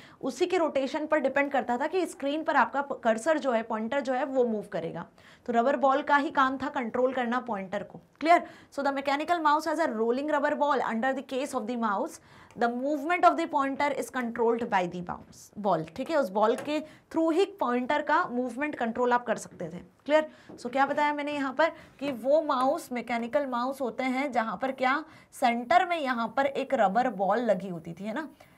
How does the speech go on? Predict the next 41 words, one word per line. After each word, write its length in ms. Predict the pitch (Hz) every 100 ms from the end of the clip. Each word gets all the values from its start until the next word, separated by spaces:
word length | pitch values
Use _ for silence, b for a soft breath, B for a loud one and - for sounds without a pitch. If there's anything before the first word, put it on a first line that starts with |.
| -
ये 80 | 233
सा-, 260 | 233 -
सेंटर 420 | - 208 208 240 247
में 120 | 254
यहाँ 220 | 220 226
एक 220 | - 254
रबर 300 | 254 196 233
बॉल 240 | 226 190 190
लगी 300 | 202 175 185
होती 180 | 170
थी 100 | 180
और 140 | 214 247
ये 220 | 214 285
जो 120 | 339
रबर 300 | 302 269 277
बॉल 320 | 214 226 240
है, 160 | 254 - B B -
ये 160 | 233 330
जब 240 | 302 320
मूव 260 | 285 294 294
करती 400 | 302 247 277 254
थी, 200 | 285 311 B -
उसी 260 | 254 285 285
के 100 | 311
according 560 | 294 262 233 277 277
स्क्रीन 380 | - 269 262 262
पर 220 | 262 269
कर्सर 400 | 285 208 - 226
मूव 180 | 220 214
करता 320 | 214 170 175
था, 220 | 175 175 175 - -
राइट? 260 | 285 320 b b -
समझ 300 | 254 294 311
में 100 | 339
आया? 200 | 302 302 - b b -
Now, 220 | 226 175 185 B - -
नेक्स्ट 340 | 262 311 -
देख 180 | 302 311
लो 80 | 320
अब 280 | - 311 -
ऑप्टोमैकेनिकल। 880 | 254 254 311 285 254 208 202 185